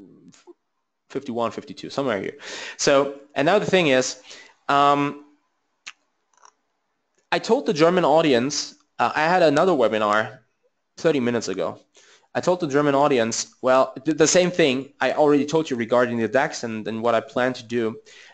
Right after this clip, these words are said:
And, um, nevertheless, it's also, uh, a, a market opening webinar, um, around the U S markets. And I told them if they plan to short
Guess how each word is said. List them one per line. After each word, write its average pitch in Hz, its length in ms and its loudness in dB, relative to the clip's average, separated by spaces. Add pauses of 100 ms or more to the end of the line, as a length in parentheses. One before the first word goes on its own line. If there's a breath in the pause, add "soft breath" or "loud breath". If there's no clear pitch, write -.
(180 loud breath)
And, 135 440 0
um, 135 480 2
nevertheless, 156 580 2
it's 131 120 -6
also, 135 680 0
uh, 120 680 0
a, 117 80 -4
a - 20 -4
market 135 400 0
opening 123 560 -2
webinar, 117 640 -4 (260)
um, 110 320 -2
around 117 300 0
the 110 80 -10
U 110 160 -2
S 117 240 -2
markets. 120 500 -8 (400 loud breath)
And 135 80 0
I 147 60 2
told 185 280 0
them 131 280 0
if 160 200 -2
they 143 160 2
plan 165 540 0
to 151 160 -8
short 214 580 -2